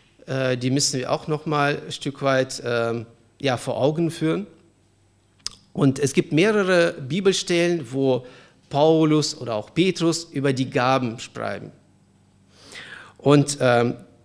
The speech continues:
ich, ähm, wir werden jetzt nicht alle diese Stellen in dieser Zeit bearbeiten können. Ähm, ich hab gedacht, dass es vielleicht Sinn macht, äh, Epheserbrief, also ein paar Stellen anzugucken, um sich Gedanken zu machen.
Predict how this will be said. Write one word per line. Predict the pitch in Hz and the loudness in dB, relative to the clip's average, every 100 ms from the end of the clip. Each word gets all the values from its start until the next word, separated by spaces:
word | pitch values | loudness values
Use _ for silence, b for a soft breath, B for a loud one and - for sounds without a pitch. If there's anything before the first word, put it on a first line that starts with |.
| - - | -20 -14
ich, | - - - - - | -10 -10 -10 -10 -4
ähm, | 123 120 117 120 - _ _ | 0 0 0 -2 -8 _ _
wir | - 131 127 | -2 2 6
werden | 175 | 10
jetzt | 170 165 175 | 10 8 6
nicht | 180 - 151 | 2 0 -2
alle | 151 | 0
diese | 143 143 143 | 0 -2 -2
Stellen | - 139 139 147 147 | -2 0 2 2 0
in | 147 131 | 0 -2
dieser | 139 135 131 | 0 -2 -2
Zeit | 139 135 117 | -2 -2 0
bearbeiten | 113 120 110 - | -2 0 -2 -6
können. | 110 95 98 B B B B B B B B B B - - | -10 -10 -12 B B B B B B B B B B -10 -4
Ähm, | 120 117 113 113 | 0 0 0 -2
ich | 131 - - - - _ - | -6 -6 -8 -10 -14 _ -8
hab | 139 170 | -6 -2
gedacht, | 147 147 - | 2 2 2
dass | 131 | -2
es | 127 - - _ _ _ | -2 -6 -8 _ _ _
vielleicht | - 143 123 107 | -4 0 2 2
Sinn | 143 165 | 2 2
macht, | 165 160 135 | 2 0 0
äh, | 127 120 | 2 4
Epheserbrief, | 120 131 143 170 190 170 160 185 196 - - _ _ _ b b b - | 2 2 2 0 0 -2 0 -2 -2 -10 -20 _ _ _ b b b -6
also | 131 143 | -2 0
ein | |
paar | 143 | 0
Stellen | 135 - 143 143 | 0 4 4 4
anzugucken, | 131 143 147 - 147 147 143 | 0 -2 -4 -2 -2 -2 -4
um | 131 120 | -2 -2
sich | 131 - | -4 -4
Gedanken | 131 113 117 135 | -4 -2 -2 -4
zu | - 120 | -6 -6
machen. | 107 110 120 | -6 -6 -8